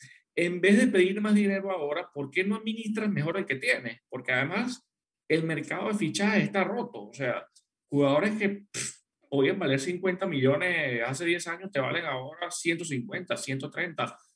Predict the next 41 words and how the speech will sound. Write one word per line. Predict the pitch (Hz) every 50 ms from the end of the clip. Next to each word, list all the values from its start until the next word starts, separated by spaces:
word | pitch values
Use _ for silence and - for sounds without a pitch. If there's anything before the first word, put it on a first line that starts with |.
| _ _
contratos | - 131 131 127 131 131 131 127 143 165 165
de | 156
doscientos | 139 131 127 127 139 135 139 143 175 165
millones | 151 131 131 131 143 170 160
y | 143 135
tú | 139 135
dices, | 135 131 131 127 113 107
"Ya | 110 110
va, | 123 127 120 -
pero | 104 107
ven | 110 110
acá". | 135 135 139 - - - - - _ _
Yo | - 120
me | 120 139
acuerdo | 143 180 185 180
cuando, | 175 160 151 135 127
por | 123 123 123
ejemplo, | 127 127 139 170
la | 175 160
Juve | 143 135 135 165 -
fichó | - 147 135 - 139
a | 135
Higuaín | 139 156 160 165 170 175 175 170 170 _ _ _ _ _ -
hace | - 143 - 165 160
como | 160 151 135
cinco | 127 131 143 139 147 - 147 139
años, | 127 117 117 113 120
que | 120 117 - _ _
venía | - 117 117 117 127 143 165
del | 156 143 139
Napoli, | 165 190 190 208 208 - - - - _ _ _ _ _ - - -
cinco | - - 127 123 127 135
no, | 131 131 123
eso | 127 127
fue | 117 139 135 135
como | 147 151
en | 143 135
el | 123
dos | 120
mil | 123 123 120
catorce, | 139 135 131 - - - - 196 202